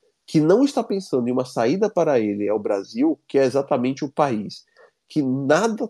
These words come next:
tem, ah, culturalmente falando, alinhado a isto, a gente percebe que está imerso em uma loucura.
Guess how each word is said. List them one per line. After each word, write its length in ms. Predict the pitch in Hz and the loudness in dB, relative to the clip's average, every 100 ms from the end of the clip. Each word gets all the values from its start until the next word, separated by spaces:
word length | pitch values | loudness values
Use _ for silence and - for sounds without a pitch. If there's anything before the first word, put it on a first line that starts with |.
| _ | _
tem, 400 | 147 135 117 - _ | 2 2 -2 -8 _
ah, 260 | 87 95 - - - - | -10 -8 -10 -14 -18 -16
culturalmente 580 | - 143 151 135 131 147 | -4 0 4 4 4 2
falando, 680 | - 151 117 107 107 - - _ _ _ _ - | 0 0 0 -2 -6 -10 -18 _ _ _ _ -4
alinhado 680 | 127 135 131 127 196 190 | 0 2 4 2 2 0
a 80 | 131 | -2
isto, 440 | 104 139 - - 127 _ | -4 -6 -12 -20 -20 _
a 40 | |
gente 160 | 320 359 | -6 -6
percebe 300 | 233 143 196 | -4 -4 -4
que 60 | 247 | -8
está 200 | - 302 | -8 -6
imerso 520 | 277 202 156 170 220 | -6 -2 -2 -2 -6
em 20 | |
uma 120 | 294 | -2
loucura. 540 | 320 349 - 294 170 | 0 0 2 2 2